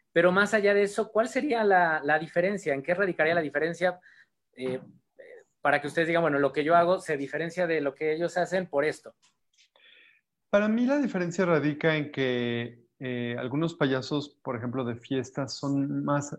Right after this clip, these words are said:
Speaker 2: entretenedores. O sea, entretienen con canciones, con magia, con, eh, concursos, pero no necesariamente la idea del fracaso está en su discurso.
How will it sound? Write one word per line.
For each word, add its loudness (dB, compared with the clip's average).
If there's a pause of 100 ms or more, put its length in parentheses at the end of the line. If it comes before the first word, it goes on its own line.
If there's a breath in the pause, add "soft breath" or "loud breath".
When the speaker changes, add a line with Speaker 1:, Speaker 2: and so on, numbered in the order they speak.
(120)
Speaker 2:
entretenedores. -2
O -16
sea, -2 (1000 loud breath)
entretienen 4
con 4
canciones, 2
con 0
magia, 2
con, -6 (400 soft breath)
eh, -6
concursos, -2 (320 soft breath)
pero 4
no 4
necesariamente 2
la 2
idea 0
del 0
fracaso -4
está -4
en -2
su -8
discurso. -6